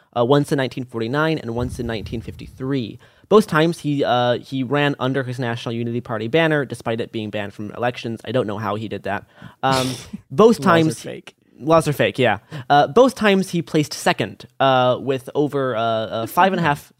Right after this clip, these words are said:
Speaker 1: five and a half thousand votes, which is about, like, thirty percent of, of, of the vote. Um, actually, but the, uh, the second time he ran as a, he ran just under a nationalist banner, um, and he got second as well,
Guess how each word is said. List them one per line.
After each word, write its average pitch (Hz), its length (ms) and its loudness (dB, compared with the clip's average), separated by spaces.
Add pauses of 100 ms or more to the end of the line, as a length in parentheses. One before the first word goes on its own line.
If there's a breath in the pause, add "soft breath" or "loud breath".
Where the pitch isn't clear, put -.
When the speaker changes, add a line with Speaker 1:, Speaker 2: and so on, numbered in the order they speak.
(180)
Speaker 1:
five 208 200 2
and 208 60 0
a 190 40 0
half 175 140 0
thousand 139 280 0
votes, 170 420 0 (220 soft breath)
which - 60 -16
is 123 40 -16
about, 143 160 2
like, 127 160 -2
thirty 151 280 -2
percent 131 500 -4
of, 113 200 -4
of, 107 260 -2
of - 180 -10
the 113 80 -4
vote. 101 280 -4 (300 soft breath)
Um, 113 340 -4
actually, 156 200 0
but 127 280 -6
the, 143 160 2
uh, 127 200 2
the 127 180 -6
second 190 380 0
time 123 320 0
he 127 200 -8
ran 123 200 0
as 120 100 -4
a, 127 140 -4
he 143 120 -2
ran 131 200 0
just 131 240 -2
under 123 240 -2
a - 20 -4
nationalist 123 480 -4
banner, 104 320 -12 (380 soft breath)
um, 123 160 -2
and 120 80 -6
he 127 60 -4
got 127 160 0
second 117 400 -8 (240)
as 127 120 -6
well, 147 340 4